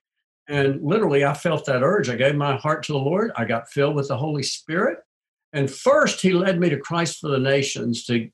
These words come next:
because literally to learn the Bible. But then after one year at Christ for the Nations in Dallas, Texas, I went to Oral Roberts University.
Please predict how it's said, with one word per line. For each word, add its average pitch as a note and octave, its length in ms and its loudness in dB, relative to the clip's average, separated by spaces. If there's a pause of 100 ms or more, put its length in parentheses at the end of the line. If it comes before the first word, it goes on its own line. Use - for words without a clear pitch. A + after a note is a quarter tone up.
because B2 640 -2 (320)
literally C#3+ 400 2
to A#2+ 120 -2
learn C3+ 280 4
the A2 120 2
Bible. A2 640 -2 (520)
But B2 120 -10
then F#3+ 200 2
after D3 260 0
one C3+ 360 4
year G#3 180 4
at - 80 -12
Christ F3+ 300 0
for F3 60 -4
the D#3+ 60 2
Nations D#3+ 440 0
in C3+ 120 0
Dallas, C#3+ 360 0
Texas, D3 460 -2
I D3+ 60 0
went F3 220 0
to F3 80 -2
Oral F3 120 2
Roberts F#3 340 2
University. F#3+ 680 0